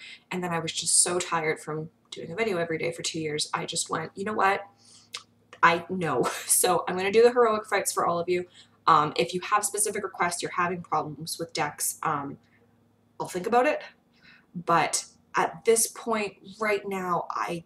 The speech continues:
cannot commit myself to doing anything more than that, especially with me starting school in September. That has to take priority. So I will do the heroic fights for any Hearthstone adventures that come out while I'm in school. I can commit to that much.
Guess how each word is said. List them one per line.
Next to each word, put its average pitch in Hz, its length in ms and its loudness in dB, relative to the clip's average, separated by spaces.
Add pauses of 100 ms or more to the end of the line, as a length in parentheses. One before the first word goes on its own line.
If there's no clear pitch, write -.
(140)
cannot 180 640 -8
commit 170 300 -8
myself 156 380 -4
to - 80 -16
doing 143 220 -10
anything 175 680 -8
more 220 220 0
than 214 140 -4
that, 190 240 -4 (280)
especially - 460 0
with 180 120 -4
me 175 100 -8
starting 147 280 -8
school 220 240 2
in 208 100 0
September. 165 540 -6 (680)
That 180 280 0
has 160 200 -2
to - 60 -6
take 156 180 -6
priority. 143 440 -10
So - 380 4 (560)
I 165 160 6
will 165 140 0
do 170 500 0 (280)
the 160 80 -8
heroic 214 300 4
fights 214 300 0
for 202 120 -4
any 180 120 -2
Hearthstone 190 340 0
adventures 180 320 -4
that 170 140 -6
come 165 160 -10
out - 120 -8
while - 120 -10
I'm - 100 -10
in 170 80 -6
school. - 260 -4
I - 80 -4
can - 160 -10
commit 170 280 -8
to - 100 -4
that 160 180 -4
much. - 320 -6